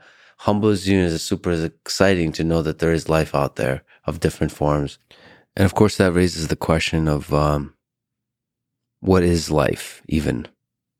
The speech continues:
We tend to have a very human-centric perspective of, uh, what is a living organism and what is intelligence and all this kinds of stuff. And all the work in artificial intelligence now is starting to challenge our ideas of what, uh, makes human beings special.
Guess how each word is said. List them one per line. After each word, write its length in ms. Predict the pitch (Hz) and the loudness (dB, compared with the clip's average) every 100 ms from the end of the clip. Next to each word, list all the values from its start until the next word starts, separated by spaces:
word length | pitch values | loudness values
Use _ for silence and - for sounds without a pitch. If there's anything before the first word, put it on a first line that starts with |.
| _ - | _ 0
We 160 | 101 | 2
tend 180 | 92 90 | 4 2
to 40 | 92 | 2
have 160 | 87 | 2
a 60 | 85 | 2
very 180 | 90 85 | 2 2
human-centric 640 | - 90 85 87 80 78 | 0 0 2 0 0 -4
perspective 680 | - - 78 - 73 - _ _ _ - - - _ - | -6 -2 -2 -2 -4 -6 _ _ _ -20 -20 -20 _ -2
of, 300 | 82 73 80 | 0 2 2
uh, 220 | 78 73 | 2 2
what 200 | 73 82 | 2 2
is 80 | 76 | 2
a 40 | 78 | 2
living 300 | 80 76 73 | 2 2 0
organism 600 | 73 69 69 - - - _ _ _ - | 0 -2 -4 -6 -12 -14 _ _ _ -2
and 100 | 80 | 2
what 140 | 80 | 2
is 80 | 76 | 2
intelligence 640 | 78 - 73 73 73 71 - | 0 2 0 2 -2 -2 -2
and 80 | |
all 80 | 73 | -2
this 160 | 71 - | -2 -6
kinds 240 | - 69 | -6 -4
of 60 | - | -6
stuff. 280 | - - - - - - - - | -4 -6 -6 -20 -20 -20 -18 -2
And 160 | 87 | 2
all 120 | 85 85 | 4 4
the 100 | 85 | 2
work 260 | 85 - | 2 2
in 80 | 82 | 2
artificial 420 | 80 78 - 85 | 2 0 -2 0
intelligence 500 | 80 78 76 76 71 | 0 0 0 -2 -2
now 180 | 76 76 | 0 0
is 80 | 73 | -2
starting 240 | - 78 | -4 -4
to 200 | 71 73 - - - - - - _ - | -4 -8 -10 -18 -20 -20 -20 -20 _ -10
challenge 500 | - 90 90 87 82 | 0 2 4 4 2
our 320 | 80 80 80 - | 2 2 2 2
ideas 440 | 85 78 78 80 | 0 2 2 0
of 140 | 82 76 | -2 0
what, 300 | 80 - 82 | -2 0 0
uh, 240 | 78 76 | 0 0
makes 260 | 80 78 - | 0 0 -2
human 300 | 82 78 73 | -2 -2 -2
beings 240 | 76 73 | -4 -6
special. 460 | - 80 - 87 | -6 -4 -4 -8